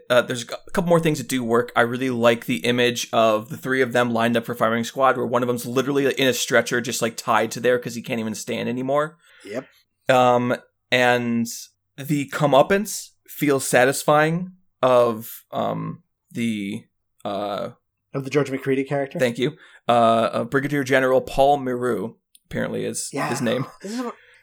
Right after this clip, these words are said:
Speaker 2: is one of those weird things where this movie takes place in France, but everyone has, like, a
Speaker 1: <laughs> An English
Speaker 2: transatlantic
Speaker 1: accent, yeah.
Speaker 2: accent.
Speaker 1: Um,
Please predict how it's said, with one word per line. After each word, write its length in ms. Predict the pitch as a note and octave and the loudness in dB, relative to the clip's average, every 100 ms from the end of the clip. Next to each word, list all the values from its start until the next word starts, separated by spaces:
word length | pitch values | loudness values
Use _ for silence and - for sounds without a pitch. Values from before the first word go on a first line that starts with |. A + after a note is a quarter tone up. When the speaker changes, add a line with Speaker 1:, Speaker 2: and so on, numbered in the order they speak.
| - | -10
Speaker 2:
is 40 | G3+ | -2
one 100 | G#3+ | 0
of 60 | |
those 160 | G3 D#3+ | 2 2
weird 260 | D#3 D#3 D#3 | 2 0 0
things 300 | D3+ D#3 C#3+ | -6 -4 0
where 160 | C3+ | 0
this 180 | C#3 D3 | 0 -4
movie 180 | D3 C#3 | -4 -4
takes 200 | C#3 - | -6 -4
place 180 | C#3 C3+ | -6 -6
in 80 | |
France, 320 | B2 C3 C3+ C3+ | -10 -8 -8 -6
but 120 | B2+ | -4
everyone 260 | C3 C3+ C3 | -2 -2 -4
has, 180 | C3 | -6
like, 140 | C3 A#2+ | -6 -6
a 100 | B2 | -6
Speaker 1:
<laughs> 40 | - | 0
An 80 | F3 | 4
English 300 | C#3+ D#3 B2+ | 4 4 6
Speaker 2:
transatlantic 360 | C3+ C3+ C3+ C3+ | 6 6 4 4
Speaker 1:
accent, 380 | B2+ A2+ C#3+ | 2 2 -2
yeah. 140 | - - | -8 -20
Speaker 2:
accent. 160 | - | 0
Speaker 1:
Um, 540 | C#3 C3+ C3+ C3 C3 | 6 8 6 4 -2